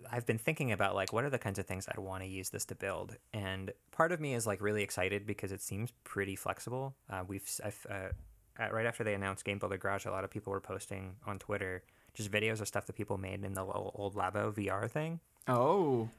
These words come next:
Speaker 1: And you had people, like, remaking, like, Bob on Battlefield. And of, of course, it's very rudimentary. It doesn't have all the features, but you've, you've got things like they hid all the red coins around the space and they made a thing that kinda works like a chain jump. And
Speaker 2: <gasps>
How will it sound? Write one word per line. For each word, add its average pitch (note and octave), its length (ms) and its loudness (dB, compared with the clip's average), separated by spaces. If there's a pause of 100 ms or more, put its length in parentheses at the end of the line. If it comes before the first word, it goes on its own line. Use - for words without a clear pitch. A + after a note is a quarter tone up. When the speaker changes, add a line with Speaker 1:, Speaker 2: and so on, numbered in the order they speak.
Speaker 1:
And D#3+ 80 4
you F3+ 60 6
had F3+ 100 4
people, E3 240 6
like, C3+ 160 6
remaking, A2+ 540 4
like, G2 180 0
Bob F#2 220 4
on F#2+ 140 -4
Battlefield. B2 760 4
And B2+ 120 2
of, C3+ 120 -2
of C3 280 0
course, D3+ 160 4
it's B2 80 0
very A#2+ 200 6
rudimentary. G2 520 2
It G2 40 0
doesn't G#2 200 -2
have G#2 180 2
all G2 100 6
the F#2 80 0
features, F#2+ 560 -4
but - 160 -4
you've, A2 180 -4
you've A2 260 -6
got - 200 0
things G2 220 -4
like F#2+ 200 0
they G#2 240 -6
hid F#2+ 140 -8
all F#2+ 140 2
the G#2+ 80 -2
red A2+ 180 0
coins A#2 340 -2
around F#2 200 -4
the F#2 100 -6
space - 380 -4
and G2 120 -8
they F#2 280 -8
made F#2+ 180 -6
a G2+ 80 -4
thing A2 220 -4
that A2+ 160 -4
kinda A2+ 200 -2
works A2+ 220 -2
like B2 140 -2
a - 20 -2
chain C#3 220 -4
jump. F#2+ 260 0 (140)
And F#2+ 260 -10 (220)
Speaker 2:
<gasps> B3+ 160 0